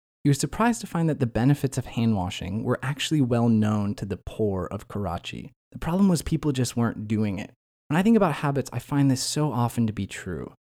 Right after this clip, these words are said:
Most of the time, it's not that I don't know what is good for me. I know eating an apple is better than a bag of chips. I know drinking water is better than a glass of wine with dinner. And I know that asking to have that hard conversation with my boss will be better than if I avoid it.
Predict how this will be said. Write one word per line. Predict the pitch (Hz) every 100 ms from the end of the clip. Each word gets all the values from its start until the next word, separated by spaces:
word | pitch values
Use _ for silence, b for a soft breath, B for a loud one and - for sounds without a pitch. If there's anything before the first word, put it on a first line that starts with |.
| _ -
Most | 160 185
of | 214
the | 214
time, | 175 160
it's | 131 143
not | 135
that | 143
I | 131
don't | 131 117 110 107
know | 110 127
what | 120 104
is | 92
good | - 85 -
for | 87
me. | 73 - - _ _ _ _
I | 147
know | 175 202 226
eating | 160 120 110
an | 107
apple | 101 - 78
is | 90
better | 104 98
than | 101 98
a |
bag | 92 90 90
of | -
chips. | - 85 - - - _
I | 143
know | 165 185
drinking | 165 170 160 123
water | 107 107 101
is | 87 104
better | 104 104 104
than | 101
a | 98
glass | 95 92 -
of | 98
wine | 92 87 87
with | 87 -
dinner. | 85 78 101 - -
And |
I | 135
know | 147 170
that | 170
asking | 110 120 - 120
to | 107
have | - 104
that | 107 -
hard | - 123 123
conversation | - 131 123 - 110 -
with | 110
my | 101
boss | 101 95 87 -
will | 104
be | 104
better | 104 104 101 85
than | - 107
if | 98 98
I | 98
avoid | 85 87 87
it. | - -